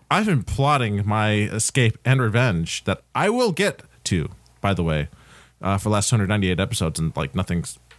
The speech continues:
happened of it yet. They just keep giving more, more stuff. Like, I have, that cooler came in, like, that was around episode thirty, I wanna say. It was, I think it was thirty, thirty-ish. Yeah. But yeah, the Department of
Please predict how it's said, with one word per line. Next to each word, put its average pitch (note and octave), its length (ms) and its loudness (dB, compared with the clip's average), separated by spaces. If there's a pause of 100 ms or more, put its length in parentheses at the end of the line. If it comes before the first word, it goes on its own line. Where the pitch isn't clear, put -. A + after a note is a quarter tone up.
(140)
happened G#2 360 -2
of F2+ 140 -4
it - 80 -10 (140)
yet. G2+ 500 -2
They A2 100 -2
just A#2 220 0
keep - 160 -4
giving G#2+ 220 2
more, F2+ 200 2
more G2 140 -4
stuff. - 260 -2
Like, - 140 -4
I G#2+ 100 -2
have, C3+ 280 2
that C#3+ 180 -2
cooler F3 300 2
came A#2+ 260 0
in, A#2 140 2
like, G#2+ 200 0 (260)
that B2+ 80 -2
was C#3+ 120 0
around C#3 180 2
episode B2 420 0 (120)
thirty, F#3 540 -2 (100)
I F#3 80 -2
wanna G#3 160 0
say. A3 220 0
It G#3 80 -4 (440)
was, - 140 -6 (100)
I - 100 0
think A2 120 -2
it - 40 -2
was - 100 -6
thirty, D#2+ 280 -2 (160)
thirty-ish. G2 500 -2 (640)
Yeah. F3 180 2 (500)
But E3+ 80 0
yeah, D3+ 140 2
the A2 140 0
Department D3+ 580 0
of C3+ 260 2